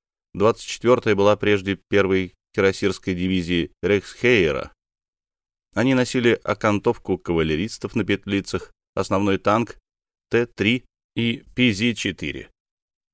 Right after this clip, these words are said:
Лошадникам досталось по самой не балуйся, но оставив в лесопосадках последний резерв, мы удалились обратно в Лиски.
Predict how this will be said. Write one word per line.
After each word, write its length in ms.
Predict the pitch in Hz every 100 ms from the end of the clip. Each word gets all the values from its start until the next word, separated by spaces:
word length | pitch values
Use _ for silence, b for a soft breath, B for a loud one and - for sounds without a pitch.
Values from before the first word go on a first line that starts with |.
| _ -
Лошадникам 720 | 123 123 170 156 - 127 104
досталось 480 | 104 - 113 110 -
по 120 | 92
самой 340 | - 101 95 92
не 80 |
балуйся, 520 | 92 95 76 - - - _ _ _ _
но 140 | 98 95
оставив 420 | - 107 95 -
в 80 | 90
лесопосадках 920 | 95 - 92 87 98 - - - -
последний 600 | 92 - 101 95 87 82
резерв, 360 | 85 117 139 _ _ _ _ 113
мы 160 | 135
удалились 500 | 151 127 117 117 -
обратно 400 | 95 98 92 95
в 60 | 87
Лиски. 420 | 78 - -